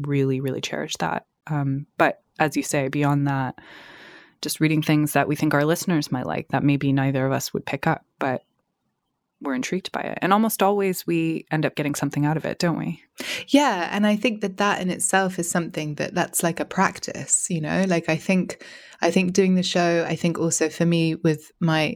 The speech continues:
Speaker 2: academic background all the way through the sort of P H D, and also for you, you know, your academic background too, um, and actually probably your work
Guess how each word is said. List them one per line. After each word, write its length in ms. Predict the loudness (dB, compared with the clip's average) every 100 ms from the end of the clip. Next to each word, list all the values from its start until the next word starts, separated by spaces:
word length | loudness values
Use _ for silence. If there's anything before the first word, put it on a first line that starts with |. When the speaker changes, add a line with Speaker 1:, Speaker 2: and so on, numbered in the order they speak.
| -2
Speaker 2:
academic 480 | -4 0 0 0
background 440 | 0 0 0 0 2
all 80 | 2
the 80 |
way 100 | 2
through 220 | 2 0 -2
the 100 | -2
sort 200 | -2 -4
of 60 |
P 140 | 2 2
H 180 | 2
D, 180 | 2 4
and 120 | 4
also 240 | 2 2 0
for 160 | 0
you, 300 | 2 4 2 -2 -10
you 180 | 0 2
know, 160 | 2 -2 0
your 220 | 2 2
academic 400 | 0 -2 -2 -2
background 440 | -2 -2 0 0 2
too, 340 | 2 2 0 -8 -14 -14 0
um, 160 | 0 2
and 120 | 2
actually 300 | 2 2 0
probably 600 | 2 2 2 0 0 -2 0
your 180 | 0 4
work 420 | 2 2 -2